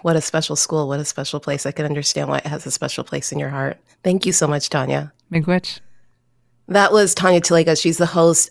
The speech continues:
Speaker 1: of the Audible original podcast series, Seven Truths. Next week, we will have Tanya back, and we will be talking about humility,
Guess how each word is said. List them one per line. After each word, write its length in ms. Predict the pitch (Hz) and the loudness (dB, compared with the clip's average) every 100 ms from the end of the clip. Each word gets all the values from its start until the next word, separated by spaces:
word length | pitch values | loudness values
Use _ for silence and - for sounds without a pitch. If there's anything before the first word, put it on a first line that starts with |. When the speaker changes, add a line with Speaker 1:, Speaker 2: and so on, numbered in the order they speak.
| 175 | 2
Speaker 1:
of 380 | 165 160 156 | 4 4 2
the 180 | 165 165 | 0 0
Audible 500 | - 160 165 170 170 160 | 2 2 2 2 2 2
original 600 | 156 175 175 180 170 160 | 0 0 0 2 2 0
podcast 540 | - 160 160 156 151 | 0 -2 -2 -4 -4
series, 460 | - 165 156 151 - | -4 -4 -4 -4 -8
Seven 460 | - 170 160 156 | -4 -2 0 -4
Truths. 320 | - 180 170 180 | -2 -2 0 0
Next 240 | 202 - | 0 0
week, 360 | 202 233 - - - 208 180 | 2 0 -2 -16 -18 -8 0
we 140 | 180 | 4
will 80 | 180 | 4
have 200 | 180 175 | 4 0
Tanya 300 | 180 175 180 | 0 0 0
back, 340 | 160 160 170 180 | 2 2 0 0
and 220 | 190 190 | -2 -2
we 180 | 196 214 | -2 -2
will 200 | 247 285 | -4 -2
be 160 | 302 285 | -4 -2
talking 480 | 196 170 175 185 - | -2 -4 -2 -6 -4
about 400 | 170 156 151 - | -4 -2 -2 -6
humility, 680 | - 202 214 269 202 - | -8 -2 2 2 2 -4